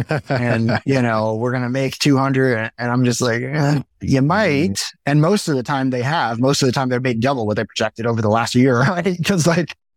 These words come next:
Speaker 2: it's just been this crazy market. But, um, I don't know. I just, I'm, and I wish I had bought every flip I looked at over the last year or two, 'cause I ended up selling for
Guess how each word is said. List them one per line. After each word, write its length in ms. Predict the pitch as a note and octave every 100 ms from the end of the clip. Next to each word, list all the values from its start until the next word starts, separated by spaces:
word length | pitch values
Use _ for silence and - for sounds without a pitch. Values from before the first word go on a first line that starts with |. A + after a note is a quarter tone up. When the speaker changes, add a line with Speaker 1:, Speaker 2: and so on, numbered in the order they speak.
| _ _ _ _
Speaker 2:
it's 80 | B2+
just 180 | C3 A#2+
been 120 | B2
this 140 | A#2
crazy 300 | - C3 A#2+
market. 500 | A#2+ G3 F#3 A#2+ G#2+ -
But, 200 | B2+ A#2
um, 480 | A2+ A2 G2+ G2 G#2 _ -
I 200 | A#2+ B2+
don't 120 | B2+
know. 120 | C3+
I 160 | A#2+ A2
just, 300 | A#2 A#2 -
I'm, 360 | A#2+ A#2 A2+ A#2 - _
and 320 | B2+ A2+ A2 - -
I 100 | A2+
wish 300 | B2 G3+ -
I 120 | A#2+
had 300 | A#2 A2 G#2+
bought 220 | A2+ A2+
every 220 | A2+ A2+
flip 260 | G#2 A#2+ A2
I 60 |
looked 260 | G#2+ A2 A2
at 160 | G#2+ G#2+
over 140 | G#2
the 80 | G#2
last 240 | G#2 G#2+
year 200 | G#2+ G#2+
or 60 | G#2+
two, 320 | - A2 C#3 - _ _ _ -
'cause 120 | A#2
I 140 | A2 G#2+
ended 200 | A2 A2
up 140 | G2+
selling 340 | A2 G#2+ G#2
for 380 | G2+ - G2 F#2+